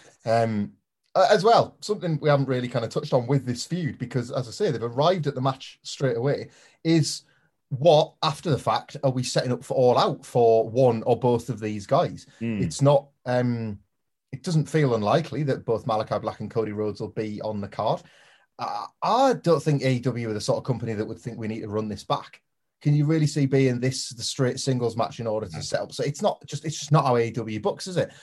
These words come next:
Speaker 1: So it's kind of, uh, it would be lovely to think that we get something conclusive this week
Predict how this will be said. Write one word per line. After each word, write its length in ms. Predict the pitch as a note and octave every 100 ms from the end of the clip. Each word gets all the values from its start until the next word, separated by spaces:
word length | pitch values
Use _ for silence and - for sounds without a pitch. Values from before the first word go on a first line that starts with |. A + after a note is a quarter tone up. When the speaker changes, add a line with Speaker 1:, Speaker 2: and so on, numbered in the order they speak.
| -
Speaker 1:
So 120 | - D#3
it's 100 | -
kind 260 | E3 G#3
of, 200 | F#3 A#2 _ _ _ _ _
uh, 100 | C#3+ - _
it 60 | E3+
would 160 | D#3
be 80 | D#3+
lovely 400 | D3+ F3 F#3+ B2+ -
to 100 | C3+
think 360 | F#3+ G#2+ F2 -
that 180 | A#2+ C3
we 100 | A2+
get 180 | C3
something 300 | - B2+ A#2+
conclusive 580 | G2+ A2 - D#3 C#3+ A2
this 220 | C3 E3+
week 340 | - - -